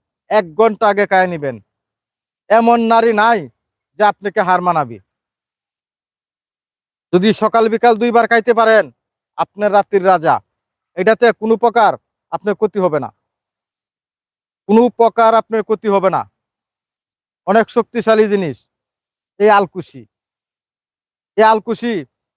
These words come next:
আপনার ডায়াবেটিস নিয়ন্ত্রণে রাখে। যদি সকাল বিকাল দুইবার আলকুশি খাইতে পারেন, সে আলকুশি ডায়াবেটিস নিয়ন্ত্রণে রাখে।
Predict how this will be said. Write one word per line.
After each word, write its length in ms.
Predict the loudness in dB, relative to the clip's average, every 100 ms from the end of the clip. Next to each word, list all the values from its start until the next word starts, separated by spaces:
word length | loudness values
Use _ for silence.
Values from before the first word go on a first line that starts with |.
| _ _ -16
আপনার 240 | -6 -2 2
ডায়াবেটিস 380 | 2 0 -6 -4
নিয়ন্ত্রণে 400 | -4 -2 0 2
রাখে। 260 | 2 0 -6 -10 _ _ _ _ _ _ _ -8
যদি 140 | -4
সকাল 300 | -2 0 0 0
বিকাল 260 | 2 2 2
দুইবার 320 | 0 2 2 -2 _ _ _ _ _ _ -6
আলকুশি 380 | -6 -8 -6 -2
খাইতে 240 | 0 2
পারেন, 280 | 2 2 0 -6 _ _ _ _ _ -2
সে 40 | 0
আলকুশি 300 | 0 -4 -2
ডায়াবেটিস 440 | 0 2 2 -2 -4
নিয়ন্ত্রণে 380 | -6 -6 -6 -2
রাখে। 260 | -4 -4